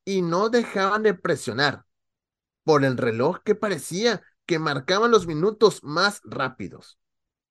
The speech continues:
Solo hacía falta un gol para lograr la salvación.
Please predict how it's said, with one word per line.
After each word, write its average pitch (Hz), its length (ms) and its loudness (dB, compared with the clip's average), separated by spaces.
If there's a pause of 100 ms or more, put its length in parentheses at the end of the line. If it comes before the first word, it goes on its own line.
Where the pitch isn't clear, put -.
(500)
Solo 240 480 0
hacía 247 300 -2
falta 233 340 -2
un 208 120 -2
gol 247 380 2 (480)
para 165 240 4
lograr 127 540 -2
la 180 120 2
salvación. 113 640 -4